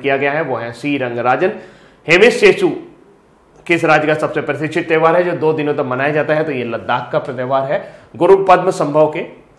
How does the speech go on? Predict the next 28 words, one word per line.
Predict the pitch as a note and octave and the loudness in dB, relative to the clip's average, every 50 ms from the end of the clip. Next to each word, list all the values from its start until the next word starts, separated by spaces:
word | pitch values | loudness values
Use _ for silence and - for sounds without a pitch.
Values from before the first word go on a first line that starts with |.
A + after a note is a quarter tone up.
| _ - - - | _ -20 -12 -8
क्रियाकलाप | C#3+ C3+ C#3+ C#3+ C3+ C3+ C3 B2+ C3 - | -2 0 0 0 0 0 -2 -2 -2 -2
के | C#3 | -2
याद | C#3 C3 B2 B2 B2 | 0 0 0 0 -4
में | B2 A#2 | -8 -6
मनाया | A#2 A#2 B2 | -6 -6 -4
जाता | A#2+ A#2 A2+ - A2+ | -4 -6 -6 -6 -10
है। | C3 E3+ - - - - _ _ _ _ _ C3 | -10 -10 -14 -16 -20 -20 _ _ _ _ _ 4
भारत | C#3+ D#3 E3+ - | 6 8 8 8
में | G3+ G3+ - | 6 6 4
प्रत्येक | F#3 F3 F3 F3+ F3+ F3 | 4 4 6 2 2 4
साल | - F#3+ F3+ F3+ | 6 8 8 8
राष्ट्रीय | E3+ D#3+ D#3 D3+ D3 - E3 D3+ | 8 6 4 4 4 2 -4 -4
चिकित्सा | D#3 D3+ C#3+ D3 D3+ D#3 | -4 -4 -4 -2 -4 -4
दिवस | C3+ C3+ C#3 C#3 C3 - | -4 -2 -4 -4 -2 -2
कब | D3+ D3 D3 | -2 0 0
मनाया | D#3+ D#3 D#3 D#3 | 0 2 2 2
जाता | D3+ D#3 D#3+ D#3+ | 2 2 2 2
है? | D#3 D3 G2+ | 2 0 0
एक | A#2+ A#2+ A#2+ A2+ | -2 -2 -2 -2
जुलाई | B2+ B2 C3 C#3 D3 | -2 0 2 2 0
को। | C#3+ E3+ F3 F#3 F3 | 0 0 0 2 2
और | D3 - - B2+ | 0 -2 -6 -6
नेशनल | B2 C3 C3+ C3+ E3 F3 E3+ | -4 -4 -4 -2 -4 -4 -2
चार्टर्ड | D#3+ E3 C#3+ C#3 C3+ C#3+ C3+ C3+ A#2 | 2 2 2 2 2 -2 -4 -4 -4
अकाउंट | B2 B2 B2 B2 | -4 -6 -6 -4
डे | A#2+ B2+ | -4 -6
हर | A#2+ A#2 A#2 | -4 -4 -6
साल | A2+ A#2 A2+ | -6 -6 -8